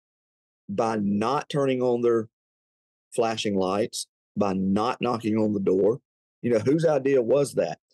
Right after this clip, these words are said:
I suspect, and again, this is pure speculation on my part, I suspect that those things weighed in on Chief Pinion's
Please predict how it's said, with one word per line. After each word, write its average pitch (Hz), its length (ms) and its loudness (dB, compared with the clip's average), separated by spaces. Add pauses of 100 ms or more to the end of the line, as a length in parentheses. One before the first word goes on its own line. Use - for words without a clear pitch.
(760)
I 202 140 -2
suspect, - 720 0
and 113 100 0
again, 110 440 0
this 127 220 -2
is 107 280 -2 (340)
pure 131 280 2
speculation 113 760 -2
on 104 120 -4
my 104 140 -4
part, - 340 -2 (600)
I 147 160 -2
suspect 143 560 0
that 101 160 0
those 139 500 0 (520)
things 107 560 -2 (120)
weighed 120 560 2
in 101 500 0 (600)
on 101 500 0 (280)
Chief - 280 -4
Pinion's 110 760 -2